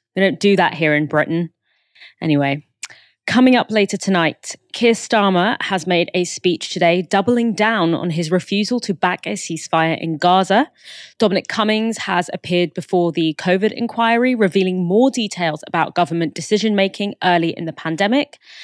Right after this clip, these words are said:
And we've got a rare good news story about British Railways to end our show. Stay tuned for all of that. So, on to our first story.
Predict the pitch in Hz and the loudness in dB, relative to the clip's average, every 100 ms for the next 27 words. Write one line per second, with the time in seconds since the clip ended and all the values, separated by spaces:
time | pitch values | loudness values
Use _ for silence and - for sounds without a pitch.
0 | - - - - 339 349 285 - 233 226 | -20 -20 -20 -2 2 4 4 4 2 2
1 | - 214 220 214 302 330 233 208 185 170 | 0 0 2 2 0 0 -2 -2 -4 -4
2 | - 165 147 123 165 _ _ - 196 180 | -2 0 0 -2 -6 _ _ 0 2 2
3 | 175 - 196 - 214 - _ - 165 156 | 0 -2 -4 -4 -8 -10 _ -2 2 4
4 | 156 143 - - - 190 165 151 - 156 | 2 0 -4 -10 -8 -6 -4 -4 -4 -8
5 | 147 - 156 - 165 _ - - - 180 | -8 -2 -2 -2 -12 _ -20 -18 -6 -4
6 | 175 - 175 175 165 - - 165 - 147 | -2 -2 -2 -2 -6 -12 -4 -4 -2 -2
7 | 143 - 151 156 151 - - _ _ _ | -4 -6 -6 -6 -6 -8 -20 _ _ _
8 | _ _ _ - 196 156 - 170 170 180 | _ _ _ -6 -2 -2 -2 -6 -4 -6
9 | 180 - 143 147 - 160 - - | -4 -2 -2 -4 -8 -10 -10 -14